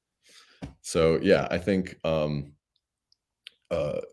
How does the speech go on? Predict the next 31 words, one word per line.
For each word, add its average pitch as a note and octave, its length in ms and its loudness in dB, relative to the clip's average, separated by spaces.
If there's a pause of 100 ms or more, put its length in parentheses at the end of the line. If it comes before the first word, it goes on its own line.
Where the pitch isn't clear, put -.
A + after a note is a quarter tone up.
(200)
commu-, F#2 340 -2
like, F#2+ 180 2
Rye G#2+ 240 8
is G#2+ 140 4
kind G2+ 280 0
of D#2+ 100 0
a D2 80 -2
community D2 680 -6 (260)
asset, - 480 -2
right? C2+ 260 -2 (420)
<laughs> F3 60 8 (560)
Like, E2 160 -2
it's D#2 140 -4
an F2 120 0
early F2+ 260 4
version D#2 380 -2
for, D#2 120 -4
like, C#2+ 240 -2
eth E2 320 -4
community C2+ 720 -4
nerds C2 580 -6
or C#2+ 60 -6
something. D2+ 500 -4
But E2+ 220 4
you F2+ 120 0
can F2+ 120 0
imagine E2+ 460 2
this D#2 240 -2
for D2+ 400 0
all D#2 340 2
of C#2+ 80 -12